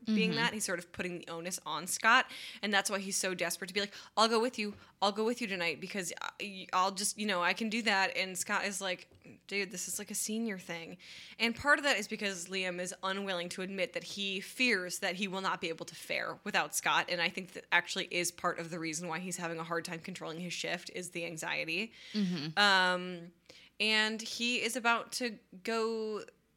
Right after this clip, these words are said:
Speaker 1: he is about to, um, sort of, and en-, endure a sort of shift into maturity,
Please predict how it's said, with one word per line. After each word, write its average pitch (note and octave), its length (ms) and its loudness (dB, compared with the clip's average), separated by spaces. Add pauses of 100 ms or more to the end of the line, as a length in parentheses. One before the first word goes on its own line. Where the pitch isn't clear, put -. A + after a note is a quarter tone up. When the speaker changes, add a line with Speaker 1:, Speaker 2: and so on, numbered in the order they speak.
(460)
Speaker 1:
he B3+ 420 0
is D4+ 120 2
about A3+ 460 4
to, G#3+ 540 -2
um, G3 540 -2 (380)
sort A#3+ 260 0
of, A#3+ 140 0 (240)
and A#3 180 4
en-, A3+ 240 2 (180)
endure B3 580 2
a A#3 80 0
sort A3 220 0
of G#3+ 100 -4
shift - 540 2
into F3+ 600 0
maturity, E3+ 800 -2